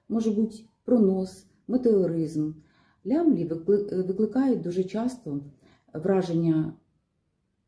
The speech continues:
центральної нервової системи у вигляді неспокою, е, поганого сну, агресії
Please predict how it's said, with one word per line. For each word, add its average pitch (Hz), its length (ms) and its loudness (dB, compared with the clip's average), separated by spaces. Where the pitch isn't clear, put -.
центральної 185 520 0
нервової 165 380 -2
системи 131 640 -2
у 190 100 -4
вигляді 156 600 0
неспокою, 175 880 -2
е, 156 320 -2
поганого 214 600 4
сну, 180 640 -4
агресії 175 1000 -4